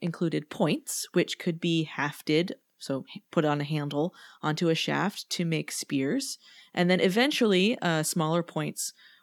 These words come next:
would have been made, and they could be attached to smaller shafts to make things like darts,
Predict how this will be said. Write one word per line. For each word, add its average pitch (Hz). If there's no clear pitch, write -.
would 160
have 156
been 151
made, 147
and 160
they 160
could 165
be 160
attached 143
to 151
smaller 311
shafts -
to 175
make 156
things 151
like 151
darts, 151